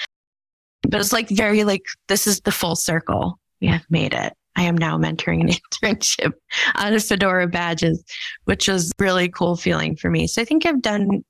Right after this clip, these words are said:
four or five different internships, mentored different internships through Outreachy in my role as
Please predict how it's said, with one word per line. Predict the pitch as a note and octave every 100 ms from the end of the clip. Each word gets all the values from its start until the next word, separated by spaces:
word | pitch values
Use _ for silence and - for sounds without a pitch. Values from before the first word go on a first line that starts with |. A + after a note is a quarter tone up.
| - - -
four | G#3 G#3
or | G3
five | - F3+ F3 F3 E3+
different | - F3+ F3+ E3+ E3 - _
internships, | F#3 F3+ F3+ F3 F3 E3+ E3+ F3 E3+ E3+ - - -
mentored | F3+ F3 - F3
different | F3+ F#3 E3+
internships | F3 F3 E3 E3+ F3 E3+ -
through | - - -
Outreachy | E3 - - F3 - F3 E3+ F3 - - _ _ _ -
in | F3+
my | E3+ -
role | E3 - G#1 - -
as | - - F3 F3 -